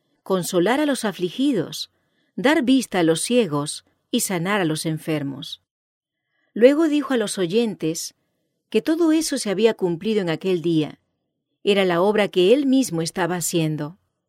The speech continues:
Al oír estas palabras, los oyentes se llenaron de alegría. Creyeron que Jesús era el Mesías prometido. Sus corazones fueron conmovidos por el Espíritu Santo y respondieron con amenes fervientes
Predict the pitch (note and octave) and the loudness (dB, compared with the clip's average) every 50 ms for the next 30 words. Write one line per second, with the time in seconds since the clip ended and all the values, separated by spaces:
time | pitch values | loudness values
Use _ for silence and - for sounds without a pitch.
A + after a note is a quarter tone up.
0 | _ _ _ _ _ _ _ _ _ _ _ - G#3+ G#3+ G#3+ A#3 D4 E4 F#4 F4+ | _ _ _ _ _ _ _ _ _ _ _ -4 0 2 4 4 4 4 2 0
1 | - - B3+ - - - F3+ F3 F#3 G3+ G3 E3 D3 D3 D3+ D#3 - - _ _ | -2 -2 -4 -4 -2 -2 -2 0 2 2 2 2 0 0 -2 -2 -6 -12 _ _
2 | _ _ - E3+ D#3+ - - D#3+ D#3 F#3+ G#3+ A3 - G3+ F3 - F3 D3+ D#3+ D#3+ | _ _ -10 -8 -6 -2 -2 0 2 2 2 2 0 -4 -6 -4 -2 -2 0 0
3 | E3 G#3 A3 A3+ G#3+ F3+ E3 D#3 D3+ D#3 D3 D3+ D#3 D3 D3 C#3 C#3+ - _ _ | 0 0 0 0 0 0 0 2 2 2 2 0 0 0 -2 -4 -8 -14 _ _
4 | _ _ _ _ _ _ _ _ _ _ - G3+ G#3 A#3 A#3 D#4 E4+ F4+ E4+ - | _ _ _ _ _ _ _ _ _ _ -4 0 2 2 2 2 0 0 -2 -2
5 | C#4+ B3 - G#3+ F#3 - - B3+ C#4+ D#4 D#4 - - _ _ _ _ _ - C4 | -2 -2 -2 -2 -4 -2 -2 -2 -2 -2 -2 -4 -8 _ _ _ _ _ -2 0
6 | D4+ D4+ D#4 C#4+ A#3+ G#3 G3 E3+ - - A#3 G#3 F3+ E3 - - E3+ D#3+ D#3 D#3+ | 2 2 2 2 2 0 -2 -4 -4 -2 0 0 0 -2 -2 -2 -2 0 0 0
7 | D#3 - D#3+ D3+ C#3 C#3+ C#3 - - _ _ _ _ _ _ _ _ _ _ _ | -2 -2 -2 -2 -2 -4 -6 -10 -14 _ _ _ _ _ _ _ _ _ _ _
8 | _ _ - F#3+ F3 - - F3+ E3+ E3 E3 D#3+ - G#3 G#3+ G#3 G3+ F3+ - - | _ _ -4 -4 -4 0 2 2 2 2 2 0 0 0 0 0 -2 -4 -2 0
9 | G#3 G3 G3 F3+ - F#3+ E3 E3 D#3+ D#3+ E3+ G#3+ A3 G#3 G3+ - - G#3 F3+ E3+ | 0 0 0 0 0 0 2 2 0 0 2 2 0 0 0 0 0 0 2 2
10 | E3+ D#3+ - - G3+ G#3 G3+ - F#3+ E3 - A#3+ B3 A#3 G#3+ - D#3+ C#3+ - _ | 2 0 -2 -4 -4 -4 -2 -2 -4 -2 -2 -2 -2 -2 -4 -4 -8 -10 -10 _
11 | _ _ _ _ _ _ _ - A#3+ A#3 A3+ G#3+ G#3 - - - G3 F#3+ F#3 A3+ | _ _ _ _ _ _ _ -2 0 2 2 2 0 0 -2 -4 -2 -2 0 0
12 | C#4 E4 E4+ E4+ D4 - C4 G#3+ G3 F3+ F3 F3 G3 B3+ D4 C#4+ C#4+ B3+ - - | 0 0 0 -2 2 2 2 2 2 0 0 2 2 4 4 4 2 2 0 0
13 | F#3+ F3+ F3 E3 F#3+ B3 C#4+ C#4+ G#3+ D#3+ - - D#3 D#3 E3 - - | 0 0 0 0 0 2 2 2 0 0 -2 -2 -2 -2 -2 -6 -12